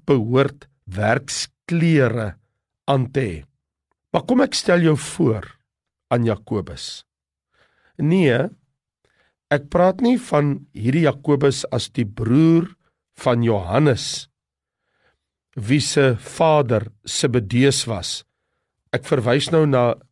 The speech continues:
Matteus hoofstuk tien, vers twee, toe Jesus sy disippels geroep het, toe lees ons Jakobus, die seun van Zebedeus, en Johannes sy broer. Hierdie Jakobus wat hierdie sendbrief geskryf het, nee, dis nie hy nie.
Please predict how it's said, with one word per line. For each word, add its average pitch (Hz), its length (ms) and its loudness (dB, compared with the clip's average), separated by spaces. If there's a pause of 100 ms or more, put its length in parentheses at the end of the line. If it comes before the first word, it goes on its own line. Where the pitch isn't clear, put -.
(120)
Matteus 117 800 -2
hoofstuk 123 440 -2 (140)
tien, 117 400 0 (600)
vers - 480 -6
twee, 147 360 2 (360)
toe 143 140 -2
Jesus 135 320 0
sy 143 100 2
disippels 127 540 -2
geroep 123 300 0
het, 117 100 -6
toe 120 80 0
lees 127 280 0
ons 123 280 -2 (760)
Jakobus, 143 840 0 (260)
die 135 100 0
seun 151 400 0
van 127 180 0
Zebedeus, 120 840 0 (100)
en 123 160 -2
Johannes 117 400 0
sy 123 160 -4
broer. 110 320 -2 (640)
Hierdie 160 400 0
Jakobus 147 640 2
wat 127 160 -2
hierdie 120 160 0
sendbrief 135 480 -2
geskryf 123 480 -4
het, 92 160 -12
nee, 127 380 2 (560)
dis 113 160 -2
nie 180 100 4
hy 135 240 4
nie. 110 220 -2